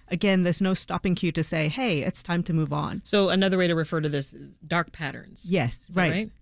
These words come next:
Speaker 1: Yeah, exactly. Dark patterns or manipulative designs, and a lot of them are designed to capture your attention.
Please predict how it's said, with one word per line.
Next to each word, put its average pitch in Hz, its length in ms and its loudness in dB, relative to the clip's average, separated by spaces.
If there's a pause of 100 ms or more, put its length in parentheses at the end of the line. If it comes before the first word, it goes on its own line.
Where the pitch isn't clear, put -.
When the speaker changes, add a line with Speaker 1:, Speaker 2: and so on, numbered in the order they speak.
(140)
Speaker 1:
Yeah, 202 200 2
exactly. 165 460 -2
Dark 180 260 0
patterns 180 340 4
or 165 100 2
manipulative 170 720 0
designs, 151 640 -2 (300)
and 185 180 2 (140)
a 180 80 4
lot 185 180 2
of 208 120 -2
them 180 180 4
are 160 60 4
designed 165 480 0
to 170 80 -4
capture - 340 -10
your 156 180 -2
attention. 165 540 -8